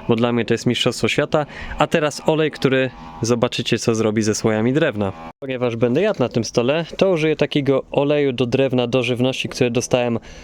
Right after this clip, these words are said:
od Radka z klubu armwrestlingowego. Radku, dzięki jeszcze raz. Właśnie teraz przyszedł czas, po ponad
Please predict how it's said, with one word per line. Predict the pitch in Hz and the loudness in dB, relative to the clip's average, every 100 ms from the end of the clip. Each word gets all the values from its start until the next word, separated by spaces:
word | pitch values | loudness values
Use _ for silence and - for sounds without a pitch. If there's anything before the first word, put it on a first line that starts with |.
| - - | -10 -2
od | 123 117 | 0 2
Radka | 120 131 127 - 107 | 2 0 -2 -2 0
z | 101 | -2
klubu | - 127 120 113 | -2 0 2 2
armwrestlingowego. | 110 113 110 - 110 107 135 143 156 143 - | 0 0 -2 0 0 2 0 0 -2 -2 0
Radku, | 120 135 - 156 135 | 0 0 0 0 2
dzięki | 123 135 - | 0 0 0
jeszcze | 117 - | -2 0
raz. | 135 143 | 0 0
Właśnie | 120 123 135 | 0 0 0
teraz | 120 175 165 147 - - - - - | 0 0 0 -4 -10 -16 -16 -18 -8
przyszedł | - 151 160 127 | -2 0 -2 0
czas, | 151 117 | -2 0
po | 135 | 0
ponad | - 147 135 - | 2 2 0 -4